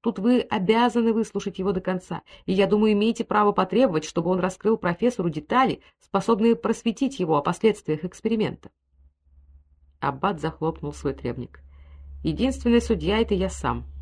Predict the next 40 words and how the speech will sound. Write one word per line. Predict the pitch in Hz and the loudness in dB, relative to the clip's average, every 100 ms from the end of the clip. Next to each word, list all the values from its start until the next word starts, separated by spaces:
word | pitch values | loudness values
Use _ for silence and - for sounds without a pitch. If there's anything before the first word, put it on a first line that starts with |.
| - | -14
отрезал | - - 135 131 | -10 -6 -4 -4
он. | 120 123 | -4 -6
«Я | - 226 269 | -2 0 2
не | 285 | 0
настаивал, | 285 - 294 254 139 131 | -2 0 0 2 0 -2
но | 143 | -4
сделал | 156 190 226 220 | -2 0 2 2
запись | 151 180 240 214 202 - | 2 0 0 -2 -6 -6
на | 165 | -2
листе | 170 - 175 | -2 -2 -2
бумаги | 147 165 262 185 | 0 0 0 0
и | 151 | -2
положил | 151 151 151 208 | 0 0 0 0
его | 202 180 | 0 -2
в | 180 | -4
свою | - 175 | -4 -4
папку, | - 139 - - - _ - | -2 -4 -4 -16 -20 _ -20
в | _ | _
которой | 185 185 185 | 0 2 2
уже | 185 | 2
лежали | 196 208 226 160 | 2 4 2 0
подобные | 156 160 151 151 | 0 0 0 -2
сведения | 165 196 175 156 147 | -2 0 0 -2 -2
о | |
разговорах, | 151 135 147 196 208 190 | -4 -2 0 0 -2 -6
телефонных | - 127 - 143 139 | -10 -8 -4 -4 -6
звонках, | 131 135 135 190 190 _ | -6 -8 -4 -6 -6 _
различных | - 151 165 - 147 - | -4 -4 -4 -10 -12 -10
наблюдениях. | 135 127 120 190 170 156 _ _ _ _ _ _ _ _ | -8 -6 -4 -4 -6 -12 _ _ _ _ _ _ _ _
Если | 208 269 277 | 2 2 2
дело | 226 285 277 | 2 4 4
примет | 277 269 269 | 4 2 0
непредвиденные | 254 240 240 226 226 220 | 0 0 2 2 4 4
обороты, | 196 202 277 - | 4 4 4 4
к | 127 | -2
примеру, | - 156 185 170 | -6 -2 0 2
я | 165 | 0
буду | 156 160 | 0 -2
вынужден | 165 185 143 156 | 0 0 0 -4
защищаться», | 139 139 - - 247 - - | -4 -8 -10 -4 -4 -4 -12